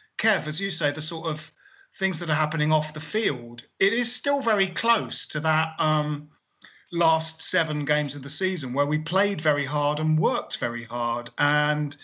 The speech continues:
you know, I think possibly they, they mentally sort of haven't had enough kind of time away. It sort of felt like having to maintain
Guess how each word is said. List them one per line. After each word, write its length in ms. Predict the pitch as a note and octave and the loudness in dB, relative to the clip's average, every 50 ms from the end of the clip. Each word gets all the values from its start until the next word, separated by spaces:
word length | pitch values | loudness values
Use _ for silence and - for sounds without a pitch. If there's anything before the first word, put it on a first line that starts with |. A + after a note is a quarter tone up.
| - - - - - - | -20 -20 -20 -20 -8 -4
you 140 | E3 G#3+ | 0 2
know, 160 | G3+ D#3+ C#3 C#3 | 2 4 4 2
I 100 | C#3+ D3+ | 2 0
think 340 | D3+ - F#3 F3+ F#3 F#3 | 0 -2 -2 -2 -4 -4
possibly 520 | - E3 F3 E3 - D#3+ D3+ C#3 C#3 C3 C3 | -2 -2 0 0 0 -2 -2 0 0 0 0
they, 340 | A#2+ C#3 C#3 C#3 C#3 C3+ C3 | 2 2 2 2 0 0 0
they 420 | C#3 C3+ C3+ C#3 C3+ C3+ C3+ C3 - - - - - - - | 0 2 2 2 2 0 -2 -4 -6 -12 -18 -20 -20 -6 0
mentally 960 | D3+ D#3 E3 F3 F#3+ F#3 D#3+ - D#3 D3 C3+ C3+ B2+ B2 B2 B2 B2+ B2 - _ _ - _ - _ _ _ _ _ _ _ - | 2 2 4 2 2 0 -2 -2 -2 -2 -2 -2 -4 -4 -4 -6 -6 -8 -10 _ _ -20 _ -20 _ _ _ _ _ _ _ -6
sort 340 | - - - E3+ D#3+ D3+ D3 | -4 -2 0 0 0 0 0
of 100 | C3+ - | 0 0
haven't 340 | - D#3+ D#3+ D#3 D3+ C#3+ C3 | 0 2 2 2 0 -2 -2
had 260 | B2+ C#3 D3 D3+ D3 | 0 0 0 0 0
enough 400 | D3 C#3+ C#3+ C#3+ C#3+ C#3 - - | 0 -2 0 0 -2 -2 -4 -4
kind 260 | - C#3+ C#3+ C#3+ C3+ | -4 -2 -2 -2 -2
of 80 | C3 - | -4 -4
time 400 | - - D3+ D3 C#3+ C#3 C#3+ C#3+ | -4 -2 0 0 0 0 0 -2
away. 460 | C#3 C3+ D3+ D#3+ D#3 C#3+ C3 B2 A2 | 0 2 4 4 4 2 0 -4 -6
It 100 | B2 D3+ | -6 -4
sort 220 | - - D#3+ D3 | -4 -2 -2 -2
of 80 | C#3 - | -2 -4
felt 360 | - - F#3 E3 D#3+ D#3+ D#3 | -4 0 2 2 2 2 0
like 360 | D3+ C#3+ C3+ C3 C3 C3 - - - - - - | 0 0 0 0 0 -2 -6 -12 -20 -20 -14 -6
having 200 | - D#3+ D3+ D#3 D#3 | -4 -2 0 0 0
to 80 | D3+ D3 | 0 2
maintain 720 | D3+ D3+ D3+ D3+ C#3+ - D#3 D3+ C#3+ C#3+ C#3+ C#3 C3 | 2 4 4 2 2 2 2 2 2 2 0 -2 -6